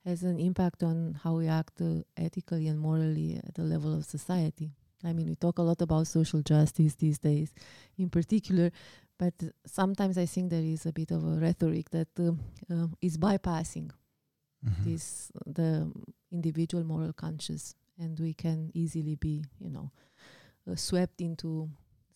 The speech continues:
Speaker 1: some, some kind of a rhetoric without finding our own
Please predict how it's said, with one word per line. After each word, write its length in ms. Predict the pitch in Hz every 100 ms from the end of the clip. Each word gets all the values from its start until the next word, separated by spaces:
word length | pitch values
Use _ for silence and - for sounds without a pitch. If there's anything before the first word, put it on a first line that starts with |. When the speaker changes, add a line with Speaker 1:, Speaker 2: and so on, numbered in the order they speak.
| -
Speaker 1:
some, 260 | 170 165 -
some 240 | - 160
kind 240 | 160 160 156
of 80 |
a 60 | 156
rhetoric 580 | 160 - 160 160 156 - -
without 400 | 170 165 175 170
finding 560 | - 170 180 180 165
our 180 | 156 151 -
own 480 | 165 196 170 151